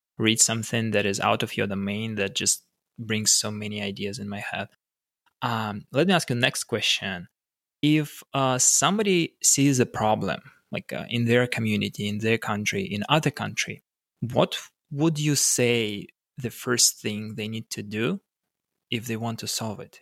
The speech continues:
If, if they don't know, like, somebody like me, I see the problem, I don't know what to do. What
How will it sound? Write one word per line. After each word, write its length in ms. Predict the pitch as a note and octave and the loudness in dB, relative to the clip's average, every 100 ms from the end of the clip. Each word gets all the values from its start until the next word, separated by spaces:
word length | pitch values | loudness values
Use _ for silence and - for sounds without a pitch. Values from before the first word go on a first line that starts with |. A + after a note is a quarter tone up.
| _ | _
If, 160 | - - | -12 -8
if 100 | D3+ | 2
they 120 | F#3+ | 4
don't 240 | G3+ G3 | 4 2
know, 200 | C#3 A#2 | 2 0
like, 160 | F#2 - | -2 -4
somebody 440 | - - D3+ D#3 | -2 0 2 2
like 220 | C3 G#2+ G#2+ | 2 0 -4
me, 220 | G2 F2 | -8 -6
I 120 | G#2 | -6
see 160 | - C#3+ | -2 -2
the 80 | C#3 | -2
problem, 340 | A2+ A2 G2+ | -4 -6 -2
I 60 | B2+ | 2
don't 180 | D#3 | 2
know 100 | C3 | 2
what 200 | A#2 A2 | 0 -4
to 80 | - | -6
do. 220 | G#2 G#2 - _ _ _ _ _ _ _ | -4 -4 -6 _ _ _ _ _ _ _
What 460 | B2+ B2 F#3 - | 0 0 0 -4